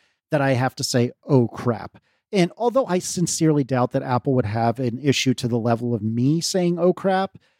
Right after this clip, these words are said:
y-, nevertheless, I don't trust anyone but me to keep, to keep track of it. And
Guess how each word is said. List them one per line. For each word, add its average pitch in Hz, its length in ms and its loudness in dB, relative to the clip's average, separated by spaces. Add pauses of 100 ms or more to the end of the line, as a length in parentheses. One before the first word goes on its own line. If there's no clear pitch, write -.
(240)
y-, 143 220 -6
nevertheless, 160 720 0
I 143 140 -2
don't 143 180 0
trust - 320 0
anyone 135 300 2
but 127 160 -4
me 123 240 0
to - 140 -14
keep, 123 260 -6 (100)
to - 80 -14
keep 131 240 0
track 117 320 0
of 104 80 -4
it. 110 160 -4
And 131 380 -2